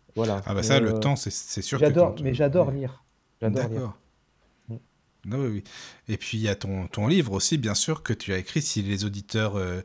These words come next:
Speaker 2: veulent, euh, y avoir accès, c'est possible aussi, ou en tout cas, il va
Speaker 1: Tout à fait.
Speaker 2: réêtre édité, hein, dis-moi si je me trompe, c'est ça ?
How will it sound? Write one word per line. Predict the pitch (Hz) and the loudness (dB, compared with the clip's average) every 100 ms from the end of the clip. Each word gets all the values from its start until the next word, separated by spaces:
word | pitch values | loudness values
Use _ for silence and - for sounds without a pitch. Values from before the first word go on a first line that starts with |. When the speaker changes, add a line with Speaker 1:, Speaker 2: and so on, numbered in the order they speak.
| - - - - 104 | -10 -16 -18 -12 -8
Speaker 2:
veulent, | 92 107 104 95 | -2 0 0 0
euh, | 92 92 | -2 -2
y | 95 | -2
avoir | 92 90 | 0 0
accès, | 101 - - 139 135 | 0 0 2 2 2
c'est | - 98 | -2 -2
possible | 101 - 107 101 | -4 -2 -4 -2
aussi, | 104 - 175 196 | -2 -2 0 2
ou | 120 | 0
en | |
tout | 104 - | -2 0
cas, | 135 | 2
il | 127 98 | 2 2
va | 104 98 98 95 | 2 2 0 -2
Speaker 1:
Tout | 95 | 0
à | |
fait. | |
Speaker 2:
réêtre | 110 113 - | 0 0 -4
édité, | 110 101 98 170 170 | -4 -4 -2 2 4
hein, | 117 113 | 4 2
dis-moi | 110 113 | 2 2
si | 110 107 | 0 0
je | 107 | 0
me | 101 | 0
trompe, | - 139 147 | 0 -2 -2
c'est | - | -4
ça ? | - 139 | -4 -6